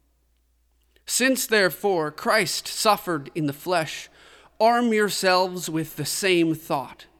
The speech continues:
For whoever has suffered in the flesh has ceased from sin, so as to live for the rest of the time in the flesh, no longer by human passions, but by the will of God. Let the time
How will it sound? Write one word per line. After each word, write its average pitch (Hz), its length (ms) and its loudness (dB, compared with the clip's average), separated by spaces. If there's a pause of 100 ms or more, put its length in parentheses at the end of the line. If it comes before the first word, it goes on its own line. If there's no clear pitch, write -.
(580)
For 233 220 2
whoever 277 440 4
has 294 160 0
suffered 240 540 2
in 196 100 2
the 170 60 0
flesh 190 580 0 (180)
has 208 160 -4
ceased - 540 -2
from 196 220 0
sin, 180 500 -2 (840)
so 226 200 -4
as 208 160 0
to 208 100 -4
live 208 520 -2
for - 180 -8
the 165 100 -2
rest 208 480 0
of 180 100 -12
the 170 80 -4
time 185 460 0
in 151 80 0
the 139 60 -2
flesh, - 460 -4
no 170 160 2
longer 269 500 2
by 180 260 0
human 196 520 -2
passions, 185 720 -4 (680)
but 180 340 -6
by 220 340 4
the 180 100 0
will 208 360 0
of 147 180 -6
God. 180 500 -2 (1800)
Let 208 160 -4
the 240 80 -2
time 285 720 4